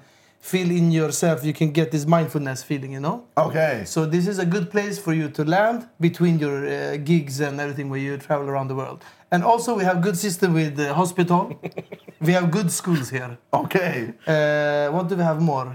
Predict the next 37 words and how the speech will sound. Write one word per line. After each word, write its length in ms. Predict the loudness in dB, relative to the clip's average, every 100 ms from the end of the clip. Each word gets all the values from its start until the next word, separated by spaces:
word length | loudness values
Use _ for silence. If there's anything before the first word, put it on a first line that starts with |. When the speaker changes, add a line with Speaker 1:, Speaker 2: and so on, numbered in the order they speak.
| -14 -10
Speaker 1:
Uh, 200 | -6 -2
we 60 | 2
have 160 | 2
something 260 | 2 0 2
that 100 | 0
called 160 | 2 4
Speaker 2:
I 80 | 4
Speaker 1:
fika. 440 | 2 0 0 -2 -2
Speaker 2:
Well, 160 | 2 2
I 80 | 2
mean, 280 | 2 0
you're 140 | -2 0 0
mentioning 420 | 0 0 0 0 -2
everything 480 | -2 0 0 2 2
that 300 | 0 -2 -2
every 200 | -2 0
other 180 | 0 -2
country 360 | 0 0 0 0
has. 260 | 2 2 0 0
Speaker 1:
Yeah, 180 | 2 2 2
but 100 | 2
I 80 | 2
think 140 | 2
it's 160 | 2 2
a 40 |
little 140 | 2 2
bit 160 | 2
better 240 | 4 2 2 2
in 60 |
Sweden. 320 | 0 -2 -2 2
Speaker 2:
<laughs> 120 | 2
Okay. 600 | 2 2 2 2 0 0 4
Speaker 1:
Uh, 60 |
last 200 | 4 4
I 120 | 2
checked. 320 | 0 0 -2 -4 2
But 220 | 2